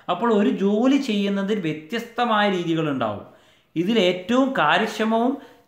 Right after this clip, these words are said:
ചെലഞ്ഞു കുറ-, ഏ, ചെലവ് കുറഞ്ഞ രീതിയുമാണ് നമ്മൾ തിരഞ്ഞെടുക്കേണ്ടത്. അതാണ് രീതി പഠനം, മെത്തേഡ് സ്റ്റഡി. അതായത് ഒരു ജോലി ചെയ്യാൻ തന്നെ വ്യത്യസ്തമായ മാർഗ്ഗങ്ങൾ ഉണ്ടാവുമ്പോൾ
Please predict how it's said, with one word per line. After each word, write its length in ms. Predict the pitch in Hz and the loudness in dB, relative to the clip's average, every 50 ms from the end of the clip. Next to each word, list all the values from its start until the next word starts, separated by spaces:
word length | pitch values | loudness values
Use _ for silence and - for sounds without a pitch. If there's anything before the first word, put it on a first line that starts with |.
| _ | _
ചെലഞ്ഞു 400 | - 170 170 190 220 220 247 269 | -2 0 2 2 2 2 2 2
കുറ-, 280 | 240 214 202 190 190 - | 2 2 2 0 0 -2
ഏ, 200 | 180 175 170 180 | -6 -6 -6 -6
ചെലവ് 400 | 180 - - 175 170 208 233 269 - | -8 -4 -2 0 2 4 2 2 0
കുറഞ്ഞ 380 | - 190 185 185 214 247 277 | 2 2 2 2 4 4 4
രീതിയുമാണ് 500 | 277 220 202 202 196 220 208 190 185 180 | 4 4 2 2 0 0 0 0 0 0
നമ്മൾ 180 | 180 175 175 175 | 0 -2 -2 0
തിരഞ്ഞെടുക്കേണ്ടത്. 680 | 170 165 151 156 156 143 131 - 131 120 110 101 92 - - _ _ _ _ _ _ _ _ _ _ _ _ - | -2 -2 0 0 -2 -4 -2 -4 -6 -6 -6 -8 -10 -14 -18 _ _ _ _ _ _ _ _ _ _ _ _ -4
അതാണ് 320 | 160 202 202 202 233 269 - - 156 143 | 0 2 2 2 2 0 -4 -6 -4 -4
രീതി 280 | 160 175 196 190 233 | -2 0 2 2 2
പഠനം, 340 | 202 160 131 120 107 104 - - | 2 2 0 -2 -4 -6 -10 -10
മെത്തേഡ് 380 | - 139 139 - - 208 220 214 | -8 -8 -8 -2 0 2 2 2
സ്റ്റഡി. 320 | - - - 107 92 78 - - _ _ _ _ _ _ _ _ | 0 -2 -6 -10 -12 -12 -18 -20 _ _ _ _ _ _ _ _
അതായത് 280 | 151 156 175 185 185 196 | -8 -4 -4 -2 2 2
ഒരു 120 | 185 185 | 2 2
ജോലി 320 | 185 190 185 180 208 240 233 | 2 0 2 2 2 0 -2
ചെയ്യാൻ 360 | 190 214 208 208 208 208 202 | -2 -4 -2 -2 0 -2 -2
തന്നെ 140 | 196 208 196 | -2 -2 -2
വ്യത്യസ്തമായ 640 | 170 - - 202 208 208 - 226 208 190 185 190 | -4 -4 -4 -4 -6 -2 -2 0 0 2 2 2
മാർഗ്ഗങ്ങൾ 460 | 190 175 165 165 170 170 170 170 170 160 | 2 2 2 2 2 0 -2 -2 -2 -2
ഉണ്ടാവുമ്പോൾ 720 | 143 131 131 127 127 131 127 127 123 135 147 135 - - | 0 0 2 2 2 2 2 0 0 0 2 0 0 -4